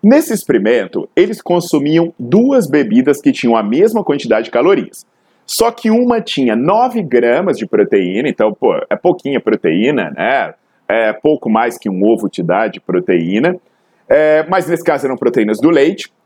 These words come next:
É, e a outra bebida, que tinha a mesma quantidade de calorias, ela não tinha nada de proteína, só tinha os carboidratos.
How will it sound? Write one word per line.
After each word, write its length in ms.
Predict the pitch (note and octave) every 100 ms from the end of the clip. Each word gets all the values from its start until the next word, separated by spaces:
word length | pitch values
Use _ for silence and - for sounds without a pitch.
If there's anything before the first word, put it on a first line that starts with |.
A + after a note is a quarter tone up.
| _ _ -
É, 520 | D3+ D3+ D#3 D#3+ E3
e 120 | A#3 C#4+
a 120 | C#4
outra 400 | F3+ B3 - C#3+
bebida, 560 | A#2+ A2 D#3 F#3+ G2+
que 160 | F2+ C#3
tinha 180 | B2+ D3
a 40 |
mesma 220 | A2+ A2
quantidade 340 | A#2 A2+ A#2 A2+
de 60 |
calorias, 320 | - C3+ C#3 D3
ela 100 | D3+
não 80 |
tinha 220 | D#3 F3+ D#3+
nada 260 | C3 D3
de 80 | D#3+
proteína, 400 | F3 F#3+ E3+ A#2+
só 160 | - G#2+
tinha 140 | -
os 100 | A2+
carboidratos. 720 | C3+ C3+ C3+ F3+ D#2 - -